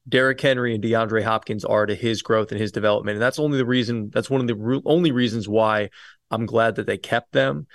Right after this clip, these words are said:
because that gives Will Levis a better chance to grow and develop with good players around him. So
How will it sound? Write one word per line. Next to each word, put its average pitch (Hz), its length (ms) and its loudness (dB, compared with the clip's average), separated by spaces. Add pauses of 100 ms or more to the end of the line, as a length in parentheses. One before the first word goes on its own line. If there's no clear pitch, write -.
(160)
because 110 240 0
that 117 180 0
gives 110 180 -2
Will 110 200 2
Levis 113 340 0
a 110 60 -4
better 104 180 0
chance 107 360 -4
to 113 60 -6
grow 110 260 0
and 104 60 -2
develop 110 440 0
with 104 100 -4
good 107 180 -2
players 104 360 2
around 107 360 0
him. 95 140 -4
So 104 320 2